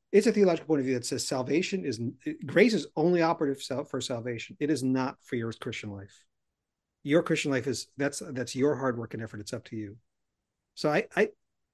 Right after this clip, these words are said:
I look at that guy and I say, "Well, you, you must think you're better than the Apostle Paul." But here, here's another question for someone like that who writes that and say, "What if, what if it's not like that? What if there are no rewards for you?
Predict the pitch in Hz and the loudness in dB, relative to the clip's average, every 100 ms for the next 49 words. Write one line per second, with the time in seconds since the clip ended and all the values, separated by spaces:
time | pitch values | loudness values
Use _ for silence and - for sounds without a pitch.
0 | _ _ - 180 214 190 165 165 175 156 | _ _ 4 6 8 8 8 6 6 4
1 | 156 139 156 180 156 196 147 160 185 - | 2 4 6 6 4 2 2 2 2 0
2 | 160 143 156 156 135 127 127 139 127 123 | -2 2 2 2 0 0 0 -4 -4 -6
3 | - 131 131 165 320 247 240 240 - 180 | -4 2 6 8 10 10 8 6 6 0
4 | - 208 147 135 123 151 107 131 123 120 | 0 -4 -2 0 -2 -2 -2 -2 -4 -4
5 | 131 123 143 139 277 - - 180 277 294 | -6 -4 -2 4 4 2 -2 0 2 -2
6 | - 226 285 220 - 151 254 262 247 262 | 0 0 0 -4 -2 0 0 0 2 2
7 | 190 120 110 - 113 104 | 0 -2 -8 -10 -8 -8